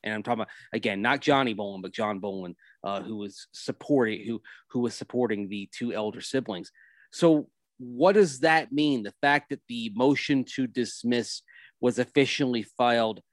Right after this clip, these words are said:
not by the, the side representing the trust, but the side representing the challenge to the trust. And I think that's what we're trying to, everything is, is obviously, you know,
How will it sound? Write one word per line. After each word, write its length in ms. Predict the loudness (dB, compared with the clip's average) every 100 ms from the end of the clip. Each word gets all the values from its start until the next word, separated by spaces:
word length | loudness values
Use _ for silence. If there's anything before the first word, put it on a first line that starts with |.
| _ _ _
not 500 | -6 0 2 2 -2 -16 -8
by 540 | -4 0 0 0 0 -6 _
the, 360 | -6 -6 -6 -10 _ _ _ _
the 60 | -14
side 320 | -2 0 2
representing 460 | 0 -4 -4 -4 -4
the 80 |
trust, 480 | -4 0 0 0 -6 -20 _ _
but 120 | -8 -6
the 80 |
side 340 | -4 0 2 2
representing 440 | -2 -2 -4 -4
the 60 | -4
challenge 560 | -6 -2 0 -2 -6
to 80 | -12
the 80 | -16
trust. 420 | -14 -12 -12 -14
And 160 | -8 -6
I 80 | -6
think 180 | -4 -2
that's 260 | 0 -2 -4 -16 -20
what 80 | -10
we're 80 | -8
trying 260 | -2 0 0
to, 80 | -4 -12 -2
everything 460 | 0 2 2 2 2
is, 180 | 0 -6 -8
is 220 | -6 -2
obviously, 720 | 2 2 2 -2 -4 -8 -8 -12 _ _ _ _
you 80 | -10
know, 80 | -10